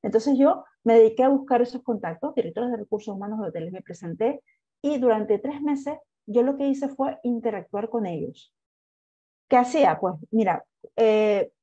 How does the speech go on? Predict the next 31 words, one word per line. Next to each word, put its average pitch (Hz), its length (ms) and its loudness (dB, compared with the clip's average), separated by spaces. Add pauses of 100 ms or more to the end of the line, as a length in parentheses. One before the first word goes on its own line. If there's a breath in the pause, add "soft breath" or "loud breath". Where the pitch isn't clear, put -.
estaba 214 280 -6
pendiente 233 340 2
de 208 120 2
las 180 120 -8
publicaciones 190 520 -14
que 220 80 -12
hacían, 214 500 2 (300)
participaba 190 540 -2
en 190 60 0
la 190 100 -2
conversación, 196 520 -4
les 196 100 -6
ponía 180 220 -8
me 196 120 -4
gusta, 196 380 -2
comentaba, 196 640 -2
yo 208 260 0 (100)
com-, 175 200 -18 (280)
compartía 180 360 -10
mucho 202 260 -10
contenido, 202 680 2
¿no? 233 160 -2
Referente 185 420 -6
a 185 40 -2
la 185 60 -4
formación 175 400 -12
que 143 80 -12
hacía 226 440 2
y 190 80 -2
todo - 220 -8
eso. 214 300 -10